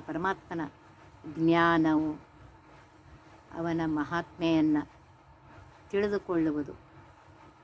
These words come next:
ಮಂದಮತಿಗಳಿಗಂತೂ ದೊರೆಯುವುದು, ಅಜ್ಞಾನಿಗಳಿಗೆ, ಮೂಢರಾಗಿರುವಂತಹ ಅಜ್ಞಾನಿಗಳಿಗೆ ಅದು ಸಿಕ್ಕುವುದಿಲ್ಲ ಅಂತ ಹೇಳ್ತಾ ಇದ್ದಾರೆ. ಪರಮಾತ್ಮನ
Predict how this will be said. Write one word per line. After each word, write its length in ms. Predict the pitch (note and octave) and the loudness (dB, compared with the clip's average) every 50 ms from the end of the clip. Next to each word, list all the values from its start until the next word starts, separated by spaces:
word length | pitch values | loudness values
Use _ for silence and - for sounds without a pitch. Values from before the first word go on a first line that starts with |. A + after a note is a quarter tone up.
| - - - - - - - - - - - - | -20 -20 -20 -20 -20 -20 -20 -20 -20 -20 -18 -10
ಮಂದಮತಿಗಳಿಗಂತೂ 1200 | F3 F#3 F#3+ G#3 G#3+ G#3 G#3 G3+ F#3+ F3 - F3 E3+ F3 F3 E3 D#3+ D#3 E3 D#3 D3+ D3 - G#3 F#3 | -4 -2 -2 -2 0 0 -2 -2 -2 -4 -2 -4 -2 -2 0 -2 -2 -2 -2 -4 -4 -4 -8 -10 -8
ದೊರೆಯುವುದು, 460 | E3+ D3+ D#3 D3+ D3+ D3+ D3+ - - - - - - - - - - - - - - - - | -8 -8 -8 -8 -10 -12 -14 -16 -18 -20 -20 -20 -20 -20 -20 -20 -20 -20 -20 -20 -18 -10 -10
ಅಜ್ಞಾನಿಗಳಿಗೆ, 920 | F3 E3+ D#3+ F3+ F#3 F3+ F3 F3 E3+ E3+ E3 D#3 D#3 D3+ D3 D3 D#3+ E3+ - - - - - - - - - - - - - - - - - - - | -8 -8 -6 -4 -2 0 0 2 2 0 0 -2 -2 -2 -2 -4 -6 -8 -10 -12 -20 -20 -20 -20 -20 -20 -20 -20 -20 -20 -20 -20 -20 -20 -20 -20 -12
ಮೂಢರಾಗಿರುವಂತಹ 920 | F3+ G#3 G3+ F#3 G3 G3+ F#3+ F#3 E3+ F3+ F3+ E3+ F3 E3+ D#3+ - E3+ D#3 D#3 | -10 -10 -8 -6 -4 -2 -2 -2 -2 -2 -2 -2 -2 -4 -6 -6 -8 -6 -4
ಅಜ್ಞಾನಿಗಳಿಗೆ 800 | D#3+ E3 D#3 F3 F3 F3+ F3 E3+ E3 D#3+ D#3 D3 C#3+ D#3+ F3 G#3 G#3+ - - - - - - - - - - - | -4 -6 -6 -6 -6 -6 -4 -4 -4 -4 -4 -6 -6 -6 -8 -10 -14 -16 -20 -20 -20 -20 -20 -20 -20 -20 -16 -12
ಅದು 140 | G3+ A#3 | -12 -10
ಸಿಕ್ಕುವುದಿಲ್ಲ 760 | A3+ - - F3+ - - - G3+ F#3+ F#3+ F3 F#3 F3 E3+ D#3+ E3 | -8 -4 -4 -4 -4 -2 -6 -2 0 0 0 0 0 0 0 -2
ಅಂತ 160 | E3 F#3 F#3+ | -4 -4 -8
ಹೇಳ್ತಾ 300 | - - F3+ E3 - F2+ | -10 -12 -12 -12 -12 -16
ಇದ್ದಾರೆ. 320 | - - - C2 B1 - - - - - - - - - - - - - - - - - - - - - - - - - - - - - - - - - - - - - | -16 -14 -14 -16 -16 -18 -20 -20 -20 -20 -20 -20 -20 -20 -20 -20 -20 -20 -20 -20 -20 -20 -20 -20 -20 -20 -20 -20 -20 -20 -20 -20 -20 -20 -20 -20 -20 -20 -20 -18 -8 -4
ಪರಮಾತ್ಮನ 580 | E3 E3+ E3+ F3 E3 E3 - - - E3+ E3 | -2 -2 0 2 0 0 -2 -6 -8 -6 -6